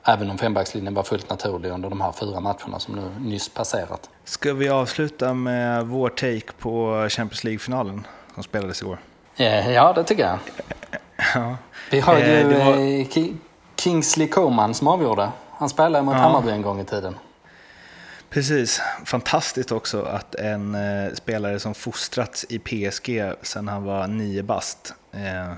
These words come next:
Speaker 2: skeppas iväg för att de ska sätta sprätt på, eh, m-, ja, Qatar-miljarder. Och, eh, och sen så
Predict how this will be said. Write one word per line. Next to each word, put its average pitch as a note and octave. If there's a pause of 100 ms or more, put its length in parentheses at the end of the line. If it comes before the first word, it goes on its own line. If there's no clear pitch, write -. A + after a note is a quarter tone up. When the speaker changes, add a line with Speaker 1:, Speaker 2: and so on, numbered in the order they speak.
(240)
Speaker 2:
skeppas -
iväg A#2
för -
att F#2+
de G2+
ska G2
sätta -
sprätt -
på, G2 (920)
eh, F#2+
m-, F#2+
ja, G2 (160)
Qatar-miljarder. G#2+ (200)
Och, G2
eh, F2+
och E2+
sen F#2+
så F#2